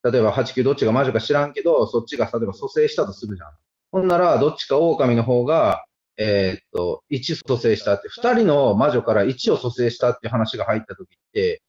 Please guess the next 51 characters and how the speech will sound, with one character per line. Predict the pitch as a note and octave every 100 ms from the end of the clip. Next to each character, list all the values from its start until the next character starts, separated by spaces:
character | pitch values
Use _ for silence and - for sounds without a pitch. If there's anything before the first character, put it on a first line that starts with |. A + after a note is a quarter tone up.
| _ -
一 | C3+ - C4+
っ | -
て | A#3
狼 | G#3 A3 D#3 A#2+
で | G2
地 | A#2
神 | B2 B2+ B2
し | -
て | C3+ G#2+
蘇 | E3
生 | D#3 G3
さ | G3
れ | F3+
た | F3
場 | D#3+
合 |
め | A#2
っ | C#3
ち | -
ゃ |
真 | F#3 C4 F#3+
に | A2
見 | G#2+
ら | A2+
れ | G#2
る |
か | F2 D#2+
ら | C#2+
ね。 | D#2 - _ _ _ _ _ _ _ _ _ _ _ _ -
だ | D3+ A3
か | G#3
ら | G3
一 | D#3+ D#3
の | F#3
地 | A#2+ B2+
神 | D3 C#3
も | G#2+
俺 | F#2+
追 | C3+ F#3
う | F#3
よ、 |
そ | G2
れ | F#2
当 | G#2+
た | D3+
り | F3
前 | F#3+ C3
じ | F#2
ゃ |
ん。 |
昨 | C#2+